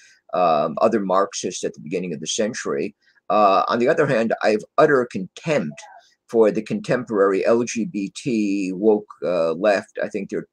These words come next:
they're, they're vicious, totalitarian, and thoroughly anti-intellectual. Um, so, uh,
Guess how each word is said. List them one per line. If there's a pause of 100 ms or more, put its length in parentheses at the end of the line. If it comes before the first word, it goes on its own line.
they're,
they're
vicious,
totalitarian, (380)
and
thoroughly
anti-intellectual. (640)
Um,
so,
uh,